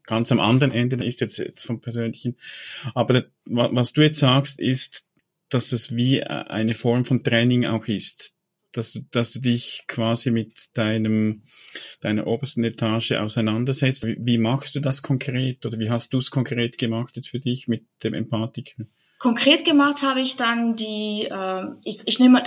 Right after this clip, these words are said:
Speaker 2: das Beispiel Empathiker, ja,
Speaker 1: Mhm.
Speaker 2: Persönlichkeitsempathiker. Ich weiß ungefähr, wer in meiner Umgebung oder bei meinen Kunden so, glaube ich, diese Basis hat oder auf jeden Fall diese Energie zeigt. Und ich habe, äh, gezielt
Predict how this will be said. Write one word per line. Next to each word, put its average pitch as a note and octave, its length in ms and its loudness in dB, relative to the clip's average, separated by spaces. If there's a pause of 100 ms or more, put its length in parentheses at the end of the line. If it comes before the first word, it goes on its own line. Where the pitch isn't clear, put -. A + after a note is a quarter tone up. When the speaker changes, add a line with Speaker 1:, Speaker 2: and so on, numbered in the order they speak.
(140)
Speaker 2:
das G#3+ 240 -2
Beispiel G3 360 0
Empathiker, E3 680 -10
ja, F3+ 120 -4
Speaker 1:
Mhm. - 40 0
Speaker 2:
Persönlichkeitsempathiker. F#3 1300 -4
Ich F#3+ 140 -2
weiß F#3+ 180 -2
ungefähr, F#3+ 580 -6
wer F#3 220 -2
in F#3+ 100 -4
meiner F3+ 260 -4
Umgebung A3+ 520 -2
oder G3 240 -6
bei F#3 140 -6
meinen F3+ 200 -6
Kunden G#3 280 -6
so, F#3+ 240 -2 (720)
glaube G3+ 300 0
ich, G#3 100 0
diese F#3 240 -6
Basis G3 420 -2
hat C#4 240 -2
oder F3+ 160 -4
auf E3+ 120 -4
jeden G3 180 -6
Fall F#3 140 -6
diese F3+ 220 -4
Energie F#3 500 -8
zeigt. G3+ 400 -4 (260)
Und F#3+ 140 -6
ich - 140 0
habe, F#3 200 -2 (720)
äh, F#3+ 200 -4
gezielt F#3 580 0